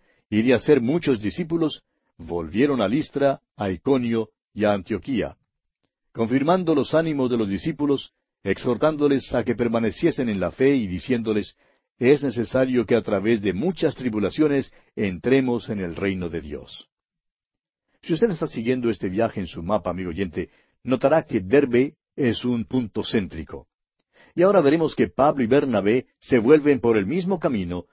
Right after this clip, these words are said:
pasando nuevamente por Listra, Iconio y Antioquía. Ahora, los versículos veintitrés al veinticinco dicen, "Y constituyeron ancianos en cada iglesia, y habiendo orado con ayunos, los encomendaron al Señor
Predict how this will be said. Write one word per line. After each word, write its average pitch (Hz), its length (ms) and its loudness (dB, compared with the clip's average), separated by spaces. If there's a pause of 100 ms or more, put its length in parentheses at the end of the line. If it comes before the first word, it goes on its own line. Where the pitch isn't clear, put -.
(240)
pasando 107 420 2
nuevamente 117 580 0
por 98 220 -2
Listra, 127 540 0
Iconio 123 560 0
y 107 120 0
Antioquía. 85 580 -6 (760)
Ahora, 107 160 2
los 107 100 0
versículos 151 500 0
veintitrés 104 560 -2
al 98 120 -2
veinticinco 107 640 -6
dicen, 104 380 -6 (840)
"Y 120 140 2
constituyeron 147 680 0
ancianos 131 600 0
en 98 140 -4
cada 160 260 2
iglesia, 92 500 -4 (340)
y 95 80 -8
habiendo 110 400 0
orado 120 320 4
con 104 140 -4
ayunos, 131 580 -4 (440)
los 101 300 0
encomendaron 120 640 2
al 117 120 2
Señor 110 560 -2